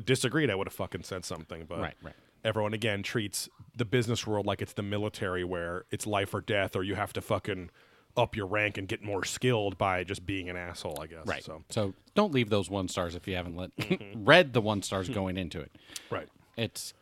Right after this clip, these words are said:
Speaker 2: it's pointless.
Speaker 1: Yeah. Uh, but
Speaker 2: Again,
Speaker 1: yeah.
Speaker 2: they're funny to us to read, but I'm like,
Speaker 1: Yeah, yeah.
Speaker 2: "You're an idiot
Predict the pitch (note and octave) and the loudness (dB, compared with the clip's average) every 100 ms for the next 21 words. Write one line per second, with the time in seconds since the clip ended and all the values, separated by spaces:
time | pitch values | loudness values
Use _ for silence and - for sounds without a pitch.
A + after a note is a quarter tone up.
0 | - C3 - F#2 - D#2+ - B2+ E2+ - | -10 -10 -8 -8 -8 -10 2 2 2 -2
1 | C#3 B2 A#2+ A#2 A#2+ - B2+ F#2+ - C#3 | 4 6 8 6 6 8 8 6 6 4
2 | - E3 E3 A2 G#2+ B2 - F#2+ B2+ G#2 | 8 8 8 6 6 4 2 0 0 2
3 | A2 A2 A2 D#3 B2 A2+ F2 F#2+ B2 B2+ | 4 4 8 10 10 6 2 2 4 4
4 | A2 - C3+ C#3+ F#2 | 4 0 -2 0 -2